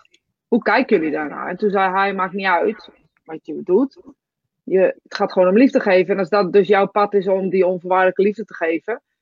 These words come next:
eh, dan maakt het niet uit in welk lichaam, ehm,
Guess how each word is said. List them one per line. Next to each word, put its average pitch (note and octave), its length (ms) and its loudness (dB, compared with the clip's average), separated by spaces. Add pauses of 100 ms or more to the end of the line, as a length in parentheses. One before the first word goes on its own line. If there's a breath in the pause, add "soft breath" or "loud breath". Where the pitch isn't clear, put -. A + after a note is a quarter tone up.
(280)
eh, G3 200 -4
dan G3 80 -2
maakt F#3+ 140 0
het - 100 -16
niet F#3+ 100 -2
uit F#3+ 120 0
in F3 60 -2
welk E3 180 0
lichaam, F#3+ 560 2 (180)
ehm, E3 540 -10